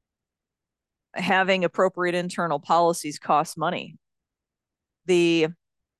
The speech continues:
protection of your data costs money. You know, disk encryption, appropriate endpoint protection, security zone segmentation makes a huge difference. Let's talk a little bit about security zone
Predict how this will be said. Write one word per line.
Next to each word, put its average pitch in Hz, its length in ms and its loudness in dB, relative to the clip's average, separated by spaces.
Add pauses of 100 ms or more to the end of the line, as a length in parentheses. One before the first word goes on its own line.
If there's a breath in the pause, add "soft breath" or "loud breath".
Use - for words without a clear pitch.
(960)
protection 226 540 0
of 170 120 -2
your 180 160 0
data 170 380 -2 (640)
costs 180 400 0
money. 175 400 -6 (760)
You 185 60 -6
know, 175 100 4
disk 214 320 0
encryption, - 640 -4 (460)
appropriate 202 480 2
endpoint 185 400 -2
protection, - 560 -4 (440)
security 226 440 2
zone 160 480 0 (260)
segmentation 175 840 0 (920)
makes 185 320 0
a 190 40 0
huge 185 280 0
difference. 170 500 -4 (640 loud breath)
Let's 247 160 0
talk 240 200 4
a 226 60 4
little 240 200 4
bit 190 140 4
about 175 200 4
security 196 460 -4
zone 165 320 -2